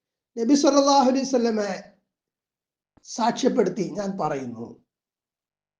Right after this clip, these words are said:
അതായത് നബി സല്ലല്ലാഹു അലൈഹി വസല്ലമ പറഞ്ഞു എന്ന് ഞാൻ സാക്ഷ്യപ്പെടുത്തുന്നു. ഔ ഖാല അത്താഉൻ, അല്ലെങ്കിൽ അത്താവ് പറഞ്ഞത് ഇങ്ങനെയാണ്, അഷ്ഹദു അല ഇബ്നു അബ്ബാസിൻ, ഇബ്നു അബ്ബാസ് പറഞ്ഞതായിട്ട് ഞാൻ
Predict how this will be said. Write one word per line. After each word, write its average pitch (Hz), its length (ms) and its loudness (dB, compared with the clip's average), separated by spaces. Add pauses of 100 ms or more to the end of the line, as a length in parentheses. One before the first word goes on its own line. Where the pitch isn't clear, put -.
(100)
അതായത് 170 260 -8
നബി 196 120 -8
സല്ലല്ലാഹു 226 280 2
അലൈഹി 208 100 -2
വസല്ലമ 226 340 0
പറഞ്ഞു 214 300 0
എന്ന് 240 200 6
ഞാൻ 190 100 2 (140)
സാക്ഷ്യപ്പെടുത്തുന്നു. - 680 0 (920)
ഔ 427 40 8 (180)
ഖാല 277 180 6 (140)
അത്താഉൻ, 170 340 -2 (120)
അല്ലെങ്കിൽ 330 320 8 (100)
അത്താവ് 269 360 6
പറഞ്ഞത് 220 300 4
ഇങ്ങനെയാണ്, 180 400 -4 (480)
അഷ്ഹദു 311 460 2 (100)
അല 277 80 4 (220)
ഇബ്നു 294 180 4 (100)
അബ്ബാസിൻ, 180 480 -2 (600)
ഇബ്നു 330 240 6 (100)
അബ്ബാസ് 247 420 4 (380)
പറഞ്ഞതായിട്ട് 208 480 -2 (100)
ഞാൻ 180 80 -4